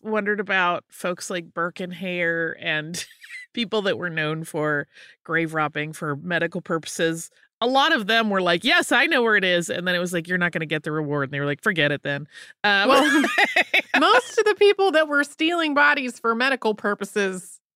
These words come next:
Speaker 2: it was not two and a half years later.
Speaker 1: No, this would not have really been a viable body to use.
Speaker 2: No.
Speaker 1: Um, although those were folks that were known for those crimes were the first to be investigated.
Speaker 2: Oh, I see.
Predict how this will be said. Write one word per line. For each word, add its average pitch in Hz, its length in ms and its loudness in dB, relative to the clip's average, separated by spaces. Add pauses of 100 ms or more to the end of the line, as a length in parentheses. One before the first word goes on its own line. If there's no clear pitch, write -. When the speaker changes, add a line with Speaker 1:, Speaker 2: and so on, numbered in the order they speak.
Speaker 2:
it 226 120 2
was 247 140 2
not 330 260 2
two 294 220 2
and 262 60 4
a 262 60 2
half 233 260 0
years 196 240 -2
later. 143 460 -6 (400)
Speaker 1:
No, 233 500 2
this 226 280 2
would 247 140 -2
not 220 200 2
have 196 180 -2
really 202 220 2
been 175 240 0
a 165 60 -2
viable 151 460 -2
body 143 320 -2
to 151 180 -8
use. 135 500 -2
Speaker 2:
No. 190 300 0 (260)
Speaker 1:
Um, 185 260 2
although 233 460 4
those 233 400 2
were 226 640 2 (800)
folks - 420 -2
that 262 160 0
were 233 120 2
known 208 380 2
for 202 160 2
those 185 240 0
crimes 180 500 2
were 180 140 0
the 170 80 -2
first 180 340 -4
to 196 80 -6
be 156 140 -2
investigated. 127 720 -6
Speaker 2:
Oh, 220 200 4
I 208 160 2
see. 175 400 -2